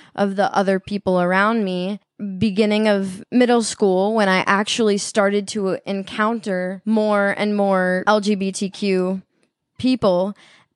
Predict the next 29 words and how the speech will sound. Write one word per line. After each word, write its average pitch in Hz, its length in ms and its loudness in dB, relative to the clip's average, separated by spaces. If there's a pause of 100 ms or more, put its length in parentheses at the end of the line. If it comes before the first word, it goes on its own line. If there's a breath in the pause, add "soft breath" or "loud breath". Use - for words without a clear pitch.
(140)
But 214 160 4
it 190 160 0
wasn't 208 440 0
until 190 560 0
the 190 260 -4
end 294 240 2
of 240 160 2
high 190 220 -2
school 180 540 -2 (300 soft breath)
that 196 400 2
I 190 760 2
was 220 200 0
able 196 300 2
to 185 540 -2 (320)
come 220 240 2
to 190 500 -2
understand 214 580 2
myself 185 720 0
and 202 160 0
realize 185 640 0 (300 soft breath)
that 220 140 2
I 285 280 4
probably 202 920 -2
am 208 200 2
L 190 160 4
G 214 140 0
B 214 160 -2
T 220 200 -4
Q. 185 480 -2